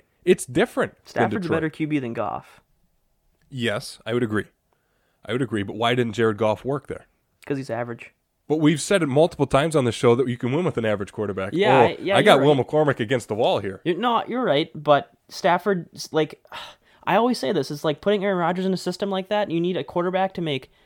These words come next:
Speaker 2: three to five cr-, incredible throws a game. Stafford can do that. Goff cannot
Speaker 1: Hmm.
Speaker 2: on a consistent basis.
Speaker 1: That, I think, I think you're right. I'd agree with you.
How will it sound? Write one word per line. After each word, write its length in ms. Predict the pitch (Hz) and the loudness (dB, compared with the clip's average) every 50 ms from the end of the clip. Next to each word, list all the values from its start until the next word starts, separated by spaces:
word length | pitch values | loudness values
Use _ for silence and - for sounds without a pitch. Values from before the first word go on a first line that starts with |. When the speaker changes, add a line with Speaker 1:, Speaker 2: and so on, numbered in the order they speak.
| _ - _ _ | _ -20 _ _
Speaker 2:
three 600 | - - - - 156 151 165 180 190 208 208 214 | -20 -14 -10 -8 -6 -4 -4 -4 -4 -4 -4 -4
to 120 | 208 - 170 | -4 -6 -8
five 600 | - - - 151 139 143 151 170 180 180 175 - _ _ _ | -10 -2 0 2 2 2 0 0 -2 -4 -6 -8 _ _ _
cr-, 120 | - - - | -14 -10 -6
incredible 480 | - 151 143 - - 139 143 160 160 156 | -6 -6 -2 0 0 0 0 0 -2 -4
throws 360 | - - 131 120 127 143 143 | -4 -4 -4 -2 -2 -2 -4
a 60 | 143 | -4
game. 400 | 127 120 117 120 131 156 180 185 - - _ _ _ _ _ - | -6 -6 -6 -6 -6 -6 -8 -10 -14 -20 _ _ _ _ _ -18
Stafford 460 | - - - 110 107 135 - 139 131 | -10 -4 0 0 0 0 -2 -6 -6
can 120 | - 131 | -6 -4
do 120 | 127 135 131 | -4 -4 -4
that. 260 | 113 110 104 - - | -4 -6 -8 -10 -8
Goff 280 | - 107 107 110 - - | -6 -4 -4 -4 -6 -8
cannot 360 | - 117 104 95 92 - - _ _ _ _ _ _ _ _ | -10 -10 -8 -8 -10 -12 -14 _ _ _ _ _ _ _ _
Speaker 1:
Hmm. 100 | 110 107 | -4 0
Speaker 2:
on 140 | 131 151 151 | 0 0 0
a 40 | 143 | 0
consistent 480 | - 160 - - 147 139 - 123 117 - | -4 -6 -6 -6 -8 -6 -6 -8 -6 -4
basis. 500 | 117 82 - - - - - - - - _ _ _ - | -4 -6 -6 -8 -12 -14 -16 -16 -20 -20 _ _ _ -6
Speaker 1:
That, 340 | 117 117 123 131 135 - _ | -4 -2 -2 -2 -4 -6 _
I 140 | - 107 110 | -6 -6 -4
think, 480 | 107 - - 123 117 117 101 - - _ _ _ _ _ _ _ _ _ _ _ _ | -4 -2 -2 0 0 0 -2 -8 -16 _ _ _ _ _ _ _ _ _ _ _ _
I 120 | 110 110 107 | -4 -2 0
think 180 | 110 120 107 | 0 -2 -2
you're 100 | 101 98 95 | -2 -2 -4
right. 180 | 85 85 - - | -4 -6 -10 -8
I'd 160 | - 127 143 | -4 -2 -2
agree 180 | 131 107 107 101 | -2 -2 -2 -2
with 120 | 95 87 - | -4 -4 -8
you. 200 | 90 - - | -12 -14 -14